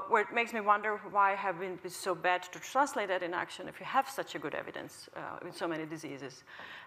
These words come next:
And I think one of the things that, uh, I personally, uh,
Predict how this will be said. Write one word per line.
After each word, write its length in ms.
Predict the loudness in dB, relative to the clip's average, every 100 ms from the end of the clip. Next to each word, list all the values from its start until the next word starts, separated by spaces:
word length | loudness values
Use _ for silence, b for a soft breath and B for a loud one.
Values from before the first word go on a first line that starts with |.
| 0
And 100 | 0
I 60 |
think 320 | 4 2 6
one 160 | 6 6
of 120 | 4
the 100 | -2
things 340 | 0 0 0 4
that, 340 | 4 4 0
uh, 320 | 2 2 2 6
I 160 | 6
personally, 760 | 6 6 4 4 2 4 4 2 0
uh, 220 | 0